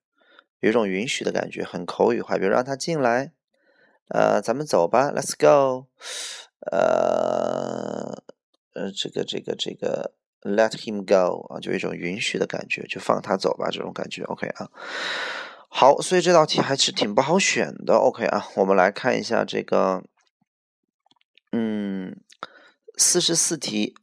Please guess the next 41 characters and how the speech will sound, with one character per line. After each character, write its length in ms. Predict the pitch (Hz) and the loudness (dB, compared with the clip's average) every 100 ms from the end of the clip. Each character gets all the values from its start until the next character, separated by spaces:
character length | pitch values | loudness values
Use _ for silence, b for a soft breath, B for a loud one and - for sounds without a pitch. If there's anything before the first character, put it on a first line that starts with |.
| _ | _
A 180 | 139 151 | 6 6
选 200 | 147 87 | 0 -2
项 200 | 98 98 | 2 2
reach 560 | 98 113 151 131 - - | 2 0 -2 2 2 4
的 140 | 101 | 2
意 180 | 98 101 | 0 0
思 280 | - - 90 | 0 0 -2
叫 280 | - 95 | 2 2
做， 640 | - - - 50 - - - _ _ _ _ _ _ - | 0 -2 2 2 2 -4 -10 _ _ _ _ _ _ -4
呃， 340 | 73 - - - | -2 -2 -6 0
够 240 | - 175 104 | 8 8 8
到， 280 | 143 113 - | 6 4 4
这 100 | 139 | 4
是 80 | 143 | 4
它 140 | - | 4
的 100 | 113 | 2
本 160 | - - - | 2 0 0
意。 260 | - - - | -8 -10 -8
reach 360 | - 131 151 - | 0 4 4 4
的 80 | - | 4
意 40 | 117 | 0
思 140 | - | -2
本 180 | - 85 | 2 2
意 40 | |
叫 160 | 101 107 | 2 0
够 240 | - 131 | 4 2
到， 160 | 101 90 | 4 2
大 100 | - | 2
家 80 | 135 | 2
伙 80 | 123 | 2
儿 40 | |
不 100 | - | 4
要 140 | 120 | 4
记， 240 | 110 - 107 | 2 -2 0
它 100 | 117 | 0
的 80 | 107 | 2
本 180 | - 82 | -2 -2
意 60 | |
叫 200 | 92 90 | 0 -2
到 320 | - 127 104 | 2 4 4
达， 400 | 90 80 87 113 | 2 2 2 0